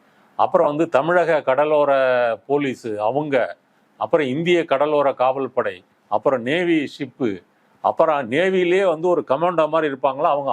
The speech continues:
ஆழ்கடல்ல வந்து சண்டை போடக்கூடியவங்களாம், அந்த ஸ்பெஷல் யூனிட்டு, அப்புறம் வந்து கடற்கரை மேலே வந்து, ஆ, ஹெலிகாப்டரும் விமானங்களும் வந்து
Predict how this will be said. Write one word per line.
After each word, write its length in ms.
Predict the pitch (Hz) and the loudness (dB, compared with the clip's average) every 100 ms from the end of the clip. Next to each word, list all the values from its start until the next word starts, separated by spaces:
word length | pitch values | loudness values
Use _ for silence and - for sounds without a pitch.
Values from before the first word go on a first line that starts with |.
| 113 | 2
ஆழ்கடல்ல 480 | 160 160 156 147 131 | 2 0 -2 0 -2
வந்து 140 | 143 | -4
சண்டை 280 | 139 127 139 | -6 -6 -2
போடக்கூடியவங்களாம், 760 | 131 127 120 113 113 101 98 - _ _ _ | 0 0 -2 -6 -10 -10 -14 -16 _ _ _
அந்த 240 | 98 147 147 139 127 | -4 0 2 2 2
ஸ்பெஷல் 460 | - 143 127 165 160 | -2 -4 0 0 0
யூனிட்டு, 420 | 143 127 - 104 92 _ _ _ _ _ | -2 -6 -6 -10 -10 _ _ _ _ _
அப்புறம் 300 | 117 113 185 | -2 0 0
வந்து 220 | 156 160 185 160 | -2 -2 0 0
கடற்கரை 540 | 139 160 165 165 160 156 131 | 0 -2 0 0 0 0 -2
மேலே 240 | 135 160 160 | -2 0 0
வந்து, 320 | 143 135 143 165 156 139 127 104 _ _ _ _ | 0 -2 -4 0 0 0 -2 -4 _ _ _ _
ஆ, 80 | 127 117 117 117 113 104 | -2 0 0 0 0 0
ஹெலிகாப்டரும் 640 | 156 170 160 147 - 151 135 | -2 0 2 0 0 -2 0
விமானங்களும் 520 | 143 156 143 139 131 | 0 0 -2 -2 0
வந்து 140 | 135 | 0